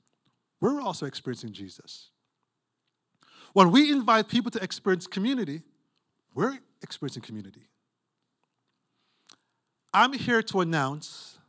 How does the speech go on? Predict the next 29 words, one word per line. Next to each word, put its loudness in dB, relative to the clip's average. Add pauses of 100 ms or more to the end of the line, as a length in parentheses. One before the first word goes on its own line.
(360)
that -6 (120)
the -6
phrase, -4 (840)
the -10
phrase 4
that -4
we -2
actually -2 (300)
personalized, -2
we, -8 (380)
you -10
know, -4
we -4
gave 0
it -8
an -8
identity, -6 (520)
the -8
phrase 2
"someone 2
else" -6 (1120)
is 0
no 8
longer 6
a 2
member 2
of -2
this -8
church. -20